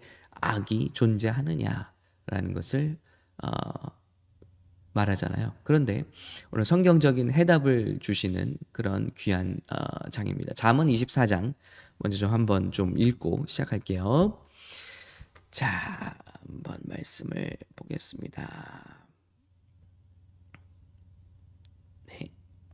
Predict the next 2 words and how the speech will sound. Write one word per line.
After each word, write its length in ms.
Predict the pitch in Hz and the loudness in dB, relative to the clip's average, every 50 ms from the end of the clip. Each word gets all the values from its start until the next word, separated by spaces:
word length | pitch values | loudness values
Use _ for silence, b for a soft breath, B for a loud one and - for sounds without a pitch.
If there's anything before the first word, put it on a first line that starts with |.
| - _ - - - - _ - - - _ _ - - _ - - - _ _ - - - _ _ _ - - | -20 _ -20 -20 -20 -20 _ -20 -20 -20 _ _ -20 -20 _ -20 -20 -20 _ _ -20 -20 -20 _ _ _ -4 -2
음. 400 | 113 101 92 87 82 82 85 - - - B B B B B B B B B B B B B B _ _ | -2 0 -2 -4 -6 -8 -10 -14 -18 -14 B B B B B B B B B B B B B B _ _
"너는 520 | - 120 123 135 160 190 202 196 202 202 | 6 10 10 12 12 10 8 6 4 2